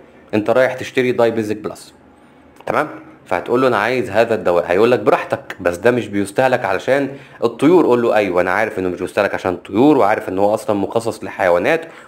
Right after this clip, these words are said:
وكل الكلام ده، لكن أؤكد ليك إن أنت لما هتستخدمه للطيور هتلاقي تأثيره كبير جدًا جدًا جدًا."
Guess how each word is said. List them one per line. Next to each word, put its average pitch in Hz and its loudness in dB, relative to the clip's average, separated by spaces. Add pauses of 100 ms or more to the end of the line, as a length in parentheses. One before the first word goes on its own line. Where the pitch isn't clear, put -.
وكل 120 0
الكلام 95 -2
ده، 82 -4 (340)
لكن 127 0
أؤكد 120 -2
ليك 143 0
إن 110 0
أنت 120 0
لما 107 0
هتستخدمه 123 -4
للطيور 123 0
هتلاقي 113 -2
تأثيره - -2
كبير 120 -2
جدًا 101 -2
جدًا 104 0
جدًا." 98 -4